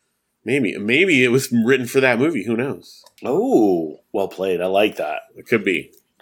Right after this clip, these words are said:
Speaker 1: I'm, I don't think I'm gonna look it up right now, though. But, you know, it's possible.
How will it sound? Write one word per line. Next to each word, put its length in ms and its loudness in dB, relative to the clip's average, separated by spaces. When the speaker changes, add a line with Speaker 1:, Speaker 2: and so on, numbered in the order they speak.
Speaker 1:
I'm, 240 -4
I 80 0
don't 120 0
think 120 2
I'm 60 0
gonna 120 -2
look 160 -2
it 80 0
up 140 0
right 160 -4
now, 180 -6
though. 260 -12
But, 220 -8
you 80 -4
know, 120 -4
it's 120 -4
possible. 560 -4